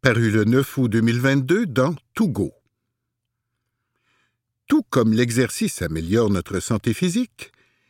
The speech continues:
faire travailler notre cerveau garde l'esprit vif, en aiguisant notamment notre mémoire et nos capacités de réflexion.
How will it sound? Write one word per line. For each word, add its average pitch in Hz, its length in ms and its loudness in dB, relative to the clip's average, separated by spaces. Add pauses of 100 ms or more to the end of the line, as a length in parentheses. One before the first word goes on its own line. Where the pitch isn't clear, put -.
(260)
faire 214 180 0
travailler 226 440 0
notre 147 340 0
cerveau 180 480 -2
garde 127 320 0
l'esprit 101 560 0
vif, 160 480 -2 (460)
en 135 120 2
aiguisant 208 380 0
notamment 120 440 0
notre 110 280 -2
mémoire 135 400 2
et 127 60 2
nos 123 140 0
capacités 143 640 -4
de 120 100 0
réflexion. 95 640 -6